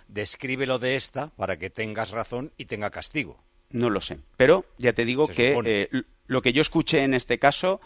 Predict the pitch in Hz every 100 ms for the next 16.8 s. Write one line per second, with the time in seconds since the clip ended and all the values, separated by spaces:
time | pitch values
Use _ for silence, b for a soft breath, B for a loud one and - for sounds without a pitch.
0 | b b - 110 104 98 92 90 85 82
1 | - 120 127 120 101 110 120 131 127 113
2 | 107 107 104 113 113 123 - 147 104 110
3 | 104 92 - 120 104 98 95 90 87 82
4 | 85 127 175 202 123 147 135 139 127 165
5 | 127 117 123 - 139 135 87 - _ _
6 | _ - 147 180 165 156 - 147 - 160
7 | 156 147 170 151 147 147 143 135 131 143
8 | 156 131 131 135 135 - 139 127 135 120
9 | 101 104 117 110 98 87 87 82 - 101
10 | 127 113 107 101 92 110 101 90 90 113
11 | 113 101 101 104 104 98 85 98 120 110
12 | 104 104 101 - 98 92 90 101 127 110
13 | 98 92 110 110 - - 98 104 101 104
14 | 101 98 120 113 98 92 87 98 95 92
15 | - 110 110 107 104 98 98 95 92 -
16 | 67 80 80 107 - 95 - -